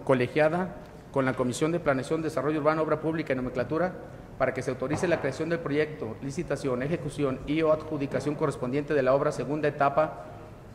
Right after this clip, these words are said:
para la rehabilitación del entorno urbano de la Glorieta Las Colon-, Las Colonias, ubicada en la cabecera municipal de Tepatlán de Morelos, Jalisco, por la cantidad de un millón seiscientos setenta y cinco mil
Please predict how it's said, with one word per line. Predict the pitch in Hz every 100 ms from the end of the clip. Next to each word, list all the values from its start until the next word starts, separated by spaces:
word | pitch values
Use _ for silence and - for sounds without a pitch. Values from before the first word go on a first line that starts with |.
| -
para | 156 165
la | 165
rehabilitación | 165 165 165 160 151 156 156 165 - 135
del | 127
entorno | 123 120 143 151 160 165 - - - - 123
urbano | 123 139 151 156
de | 151 131
la | 120
Glorieta | 120 123 135 143 156
Las | 131 127
Colon-, | 123 127 139 151 160 -
Las | 131 151 -
Colonias, | 165 139 139 139 156
ubicada | 147 143 139 135
en |
la | 135
cabecera | 127 117 113 139
municipal | 143 123 117 131 131 135
de |
Tepatlán | 131 - 120 127 131
de |
Morelos, | 127 123 120
Jalisco, | 139 156 160 170
por | 139
la | 120 117
cantidad | 117 123 131 139
de | 143 151 -
un | 147
millón | 156 139 151 156
seiscientos | 135 120 147 147 165 160 - -
setenta | - 120 127 117 120
y |
cinco | 117 123 123
mil | 127 147